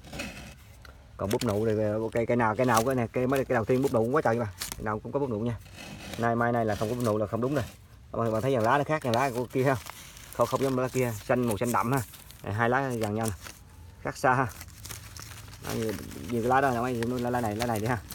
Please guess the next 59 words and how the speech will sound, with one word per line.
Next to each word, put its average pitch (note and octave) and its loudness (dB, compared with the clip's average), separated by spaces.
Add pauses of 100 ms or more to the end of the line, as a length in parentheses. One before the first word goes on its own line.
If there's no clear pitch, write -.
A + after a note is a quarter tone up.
Đó, G2 -8
bác A2 -8
ha. A2 -4 (720)
Đó, A#2+ -10 (100)
khác C3+ -6
xa A2 2
ha. A2+ 0 (360)
Không G#2+ -4
giống A#2+ 0
lá C3 4
ha. C3 0 (1400)
Lá A#2 4
rất, - -2
rất A#2+ -2
đậm G#2 -4
nè G2+ -2
ha. G#2+ -2 (120)
Đậm, F#2+ 0
đậm, G2 2
đậm, A#2+ 4
lá B2+ 8
màu A2+ 8
đậm G#2 0
đen C3 8
nha. B2+ 0 (640)
Cái G#2+ 0
này A2 4
cũng A#2+ 2
nghĩ A#2 6
là B2+ 6
giả G#2+ 4
lá C3 4
gai. B2 4 (1900)
Chung A#2+ 2
nghĩ B2+ 8
thôi D3 8
nha. D3 6
Anh, C#3 0
anh, C#3 6
anh, C3+ 6
anh, C3 6
anh, C3 8
anh, - -
anh C3 4
em C3 6
nào B2 4
biết, D3 8
ờ, A#2+ 8
lên B2+ 4
comment C3+ 4
chung C#3+ 6
ha. C3+ 2 (280)
Mùi A2 -2
đế, B2+ 4
đế C#3 6
với E3 4
đẹp A#2 0
ha. C3+ 0 (640)
Đó, - -4